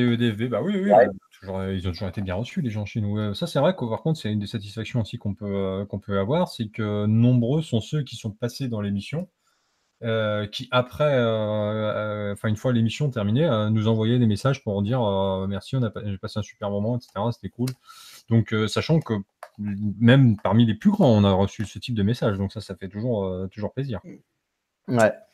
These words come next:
Speaker 2: Bah, et tu te rappelles de l'anecdote, euh, à la fin, on termine l'épisode et c'est Olivier Frigara qui dit, « Putain, je suis tellement content de pas de présentateur dans une émission. »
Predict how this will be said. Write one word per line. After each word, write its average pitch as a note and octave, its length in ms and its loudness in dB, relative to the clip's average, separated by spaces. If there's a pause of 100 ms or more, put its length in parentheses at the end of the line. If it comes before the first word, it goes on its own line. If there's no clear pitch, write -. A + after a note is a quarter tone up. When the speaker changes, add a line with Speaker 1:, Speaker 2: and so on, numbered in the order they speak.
Speaker 2:
Bah, C#3+ 160 8
et E3 60 8
tu B2+ 220 2
te C3+ 80 -2
rappelles D3+ 440 10
de C3 80 8
l'anecdote, B2+ 580 6
euh, G#2+ 420 6
à G#2 80 2
la G#2 120 4
fin, B2 100 -2
on B2+ 60 0
termine A2+ 340 0
l'épisode A#2 520 2
et A2 140 0
c'est - 140 0
Olivier A2 320 2
Frigara A#2+ 420 2
qui C3 160 -6
dit, « G2 100 -4
Putain, - 220 0
je - 60 -10
suis G#2+ 120 -2
tellement B2 240 2
content B2+ 260 -2
de A#2 60 -2
pas A2+ 80 -2
de A2+ 60 -4
présentateur A2 640 0
dans A2 140 0
une G#2 160 0
émission. » A2 360 0